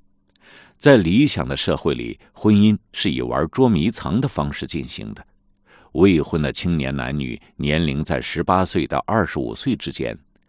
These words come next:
虽然当地社会伦理和社会生活十分安定，但是幸福婚姻的比例也许还是一样。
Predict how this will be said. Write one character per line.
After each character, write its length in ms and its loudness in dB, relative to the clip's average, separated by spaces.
虽 160 4
然 200 6
当 180 2
地 140 2
社 200 4
会 140 4
伦 340 2
理 160 0
和 160 -2
社 160 -2
会 140 0
生 220 0
活 180 -2
十 240 -2
分 220 2
安 240 0
定， 240 0
但 160 -4
是 240 -6
幸 400 2
福 260 -4
婚 220 0
姻 160 -2
的 100 -4
比 220 -8
例 240 -6
也 200 -2
许 160 -6
还 460 -6
是 220 -8
一 260 -12
样。 180 -10